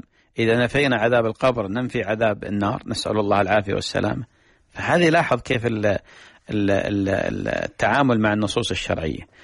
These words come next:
أمر آخر أخت الفاضلة، يعني هذه الآية عندنا آيات كثيرة، آيات كثيرة فيها إثبات. أنا ذكرت قبل قليل بأن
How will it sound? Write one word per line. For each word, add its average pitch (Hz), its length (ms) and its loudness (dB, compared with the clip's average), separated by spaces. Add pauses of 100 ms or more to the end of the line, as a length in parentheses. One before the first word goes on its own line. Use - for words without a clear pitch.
(320)
أمر 208 380 4
آخر 123 180 -2
أخت - 160 -10
الفاضلة، 82 520 -4
يعني 98 240 -4
هذه 196 260 4
الآية 104 440 0 (360)
عندنا 175 440 -2
آيات 196 180 2
كثيرة، 175 480 0 (600)
آيات 170 240 0
كثيرة 170 400 2
فيها 98 280 -2
إثبات. - 280 -6
أنا 98 260 2
ذكرت 156 340 2
قبل 127 300 -2
قليل 113 360 0
بأن 107 420 -2